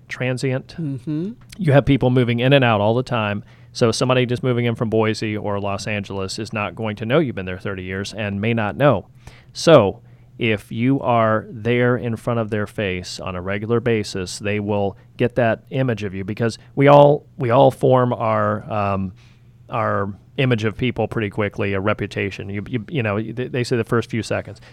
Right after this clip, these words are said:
Speaker 1: They see that ad every month, that nice ad, and it doesn't have to be big, but that nice looking ad every month,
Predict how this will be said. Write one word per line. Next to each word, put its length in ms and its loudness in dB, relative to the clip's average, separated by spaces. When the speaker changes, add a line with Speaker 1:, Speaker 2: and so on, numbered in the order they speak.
Speaker 1:
They 120 2
see 200 4
that 200 4
ad 320 2
every 200 -2
month, 200 -2
that 120 -4
nice 280 -4
ad, 380 -2
and 160 -2
it 40 -4
doesn't 220 -4
have 120 -2
to 80 -4
be 120 2
big, 340 0
but 140 -4
that 120 -2
nice 260 -2
looking 280 -2
ad 180 0
every 180 -2
month, 360 -4